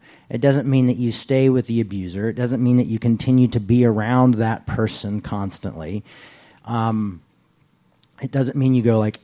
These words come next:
"Everything you did was okay." Now, what you're saying is, is like, "I've forgiven you.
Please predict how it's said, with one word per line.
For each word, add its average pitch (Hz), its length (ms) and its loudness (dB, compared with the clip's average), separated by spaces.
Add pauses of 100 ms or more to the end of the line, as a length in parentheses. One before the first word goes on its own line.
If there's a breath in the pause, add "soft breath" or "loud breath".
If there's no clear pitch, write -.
"Everything 185 320 2
you 170 100 2
did 156 120 -2
was 143 140 0
okay." 123 580 -2 (360 soft breath)
Now, 135 80 -8
what 143 100 -8
you're 139 100 -4
saying 165 380 0
is, 131 140 0
is 113 120 -4
like, 113 260 -6 (240)
"I've 160 280 2
forgiven 131 500 -2
you. 104 260 -4